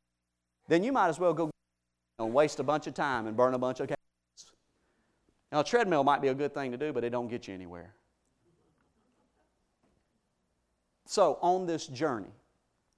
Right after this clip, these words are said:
are you closer to the goal than you were five years ago? It's time to do an honest evaluation and assessment in your life. We need to begin working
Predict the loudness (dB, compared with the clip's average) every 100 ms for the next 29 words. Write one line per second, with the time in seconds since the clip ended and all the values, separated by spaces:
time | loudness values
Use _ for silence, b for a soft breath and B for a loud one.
0 | _ 4 6 6 0 -2 0 0 0 -2
1 | -6 -6 -6 0 2 4 2 -2 -16 _
2 | _ _ _ _ -4 -2 -2 -2 -2 -2
3 | -4 -6 -8 -10 -10 -14 -16 -18 -20 _
4 | _ _ _ _ _ _ _ _ _ _
5 | _ _ -16 -12 -6 -4 -2 -2 -2 -2
6 | -2 -4 -6 -6 -4 -2 0 -2 -2 -8
7 | -10 -8 -4 -4 -4 -8 -12 -10 -8 -6
8 | -4 -4 -6 -12 -20 _ _ _ _ _
9 | _ _ _ _ _ _ _ _ _ 0
10 | 2 2 2 2 0 0 0 -2 -6 -16